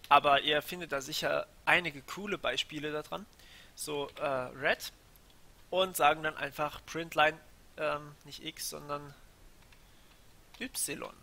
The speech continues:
So. Und was jetzt passiert, wird euch wahrscheinlich erstaunen. Es passiert nämlich genau dasselbe. Denn wir speichern uns jeden einzelnen Wert dieser Vorschleife, der hier generiert wird,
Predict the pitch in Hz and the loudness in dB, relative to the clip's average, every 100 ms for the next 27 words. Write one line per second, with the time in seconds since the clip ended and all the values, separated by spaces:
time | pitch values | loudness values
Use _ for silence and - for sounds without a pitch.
0 | - 139 143 220 208 - - - - - | -16 -10 -6 -6 -6 -10 -20 -20 -20 -20
1 | - - - 180 175 165 143 135 131 - | -20 -20 -8 2 2 2 2 2 2 0
2 | 151 233 - - 175 156 170 - - 156 | 2 0 0 -4 -4 -2 -4 -6 -10 -10
3 | 156 151 - 165 - 151 151 - 156 - | -8 -6 2 4 4 0 -2 -8 -4 0
4 | 139 135 135 - 139 143 139 - 147 147 | 0 -2 -6 -8 -8 -8 -10 -10 -4 -4
5 | 151 147 135 135 - - - - - - | -4 -4 -4 -6 -12 -20 -20 -20 -20 -20
6 | - - - 160 214 214 160 160 165 - | -20 -8 4 4 4 -6 -6 2 4 6
7 | - 160 170 208 185 160 - 175 208 - | 4 6 2 0 -6 -8 -8 -6 -6 -2
8 | 165 170 170 165 151 151 156 160 156 151 | -2 -2 -6 -4 0 2 0 -4 -4 -4
9 | - 156 156 143 143 143 143 143 139 139 | 2 2 4 0 -2 -2 -6 -6 -6 -6
10 | 135 139 170 - 139 160 - | -4 -2 -2 -2 -4 -4 -6